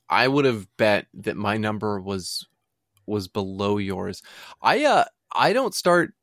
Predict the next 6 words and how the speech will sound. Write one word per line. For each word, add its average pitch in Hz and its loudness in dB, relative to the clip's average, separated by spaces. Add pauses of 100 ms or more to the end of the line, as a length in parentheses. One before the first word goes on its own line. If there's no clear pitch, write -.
clearing 156 2
until 113 -4
about 98 -2 (420)
thirty-five 117 0
to 92 -10
forty. 95 -12